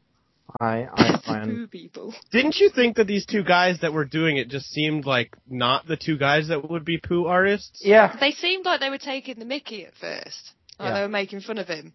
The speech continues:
Speaker 2: and just like,
Speaker 1: Yeah.
Speaker 2: "Oh,
Speaker 3: Yeah.
Speaker 2: yeah, this is what we do." It's
Speaker 3: <laughs>
Speaker 2: art.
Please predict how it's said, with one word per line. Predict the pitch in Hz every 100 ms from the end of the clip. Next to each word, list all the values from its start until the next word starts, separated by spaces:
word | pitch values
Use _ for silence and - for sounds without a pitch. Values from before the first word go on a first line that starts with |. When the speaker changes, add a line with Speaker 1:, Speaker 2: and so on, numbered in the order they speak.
| -
Speaker 2:
and | 175
just | 175 -
like, | 175 170 165 - _ -
Speaker 1:
Yeah. | 202 208
Speaker 2:
"Oh, | 269
Speaker 3:
Yeah. | 247
Speaker 2:
yeah, | 254 208
this | 220 240
is | 208
what | 196
we | 185
do." | 165 151 131 196 _
It's | - -
Speaker 3:
<laughs> | -
Speaker 2:
art. | 196 - 247